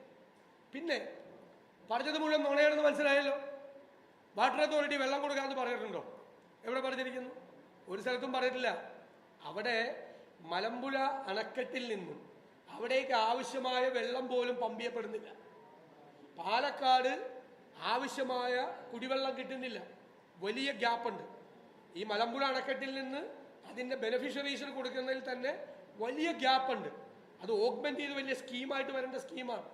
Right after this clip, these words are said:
പാവപ്പെട്ടവർക്ക് തന്നെ കൊടുക്കണമെങ്കിൽ. അതില്ല. പാലക്കാടത്തെ ഭൂഗർഭ ജലവിധാനം പഠിച്ചിട്ടുണ്ടോ? മറ്റ്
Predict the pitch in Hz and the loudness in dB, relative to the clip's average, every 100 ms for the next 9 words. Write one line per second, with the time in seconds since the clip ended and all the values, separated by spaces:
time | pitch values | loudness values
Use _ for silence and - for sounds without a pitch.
0 | - - 208 254 262 269 262 240 262 254 | -14 2 4 6 4 4 2 2 2 2
1 | 254 233 247 240 196 - - - - - | -2 0 2 2 2 -4 -10 -14 -20 -20
2 | - 196 208 262 254 226 - - - - | -14 -6 -2 -2 2 2 2 -10 -14 -20
3 | - - - 170 254 294 294 285 269 - | -20 -14 -10 -2 2 2 4 4 2 -2
4 | 277 247 269 269 285 285 277 269 262 262 | -4 -2 -4 0 0 2 2 2 2 2
5 | 262 247 - - - - - - - - | 2 0 -4 -10 -16 -20 -20 -20 -20 -12
6 | 214 220 262 277 214 - - - - - | -8 -2 -2 0 -2 -4 -12 -18 -20 -20
7 | - - 185 202 - 302 | -20 -8 -4 -4 -4 -4